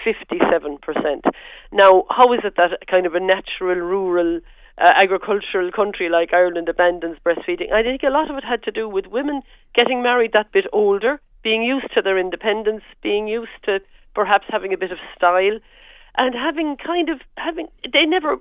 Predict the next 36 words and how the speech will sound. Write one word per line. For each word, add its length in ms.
they 100
very, 260
you're 200
talking 240
about 160
women 240
who 100
didn't 240
work 220
outside 340
the 80
home, 260
who 240
never 220
got 180
out 220
of 80
the 80
house. 240
And 140
I 60
think 200
bottle 440
feeding 380
gave 200
them 200
a 100
little 340
bit 180
of 80
freedom 480
that 120
they 120
might 280
not 220
otherwise 520